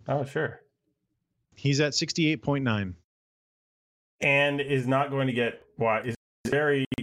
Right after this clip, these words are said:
Speaker 1: gonna have a tough time getting to five hundred homers and three thousand hits. So, and he's seventy, um, and I still, Miguel Cabrera is almost the perfect comp for Vladimir Guerrero Junior
Speaker 2: Well, I mean, that's the guy that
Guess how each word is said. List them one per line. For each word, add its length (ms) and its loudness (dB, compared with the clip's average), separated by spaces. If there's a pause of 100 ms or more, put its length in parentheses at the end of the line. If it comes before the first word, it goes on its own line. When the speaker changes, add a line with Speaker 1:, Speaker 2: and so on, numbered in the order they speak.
(100)
Speaker 1:
gonna 240 0
have 100 0
a 40 -10
tough 220 -2
time 220 0
getting 280 0
to 200 -2
five 200 -2
hundred 180 -2
homers 320 -2
and 80 -6 (220)
three 160 -4
thousand 180 -4
hits. 260 -8 (220)
So, 260 -2
and 140 0
he's 240 -2 (640)
seventy, 280 -6 (720)
um, 380 -2
and 100 2
I 120 2
still, 580 0 (340)
Miguel 260 2
Cabrera 400 2
is 100 0
almost 320 0
the 60 -2
perfect 360 -2
comp 360 -2
for 160 -4
Vladimir 360 -2
Guerrero 220 -4
Junior 300 -8 (2250)
Speaker 2:
Well, 120 2
I 60 2
mean, 140 2
that's 180 2
the 80 0
guy 320 2
that 220 -2